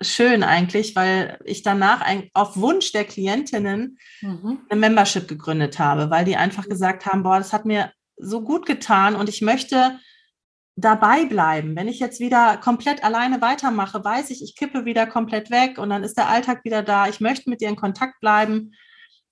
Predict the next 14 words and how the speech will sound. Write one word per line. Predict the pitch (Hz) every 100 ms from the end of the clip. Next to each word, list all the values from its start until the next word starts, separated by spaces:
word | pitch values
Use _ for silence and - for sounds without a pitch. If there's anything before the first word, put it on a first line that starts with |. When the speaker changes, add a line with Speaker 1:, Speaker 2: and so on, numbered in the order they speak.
| -
Speaker 1:
Und | 214
mit | 220
denen | 233 226
mache | 220 233
ich | 226
im | 202
Prinzip | 214 202 220 220
zweimal | - 202 208 202 202
einen | 196 196 196
Gruppenabend | 196 262 262 - 208 220
im | 214
Monat, | 208 247 285 269 277 - _
äh, | - 202
Gruppencoachings. | 226 247 240 247 240 - 226 226 -